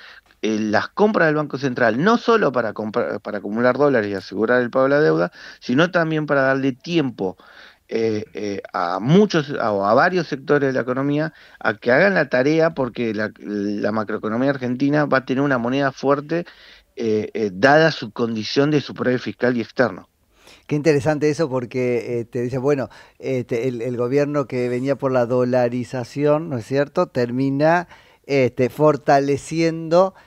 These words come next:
Speaker 2: el peso, pero no hay ahí una contradicción.
Speaker 1: Mirá, el, eh, vos fíjate que el presidente y el Banco Central actuaron en lo que buscaron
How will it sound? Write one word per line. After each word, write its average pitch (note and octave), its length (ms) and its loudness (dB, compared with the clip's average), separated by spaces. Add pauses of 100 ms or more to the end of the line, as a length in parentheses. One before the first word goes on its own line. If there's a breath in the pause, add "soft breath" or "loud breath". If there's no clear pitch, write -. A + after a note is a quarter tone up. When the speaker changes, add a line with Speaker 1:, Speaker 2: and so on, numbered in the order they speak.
(140 soft breath)
Speaker 2:
el A#2+ 180 -4
peso, D3 400 0
pero A#2+ 160 -2
no D#3+ 120 4
hay E3+ 180 6
ahí C3 200 2
una A#2 220 -4
contradicción. G2+ 800 -6 (1200 loud breath)
Speaker 1:
Mirá, E3 440 4
el, A#2+ 680 -2 (160)
eh, A#2+ 260 0
vos C#3+ 200 4
fíjate E3 420 0
que E3 400 0
el C3+ 100 -2
presidente E3+ 840 0
y C3 100 2
el G#2+ 100 -2
Banco A#2+ 220 -2
Central C3+ 540 0
actuaron C3+ 560 0
en C3 260 -2
lo A2 120 0
que G#2 100 -4
buscaron B2 520 0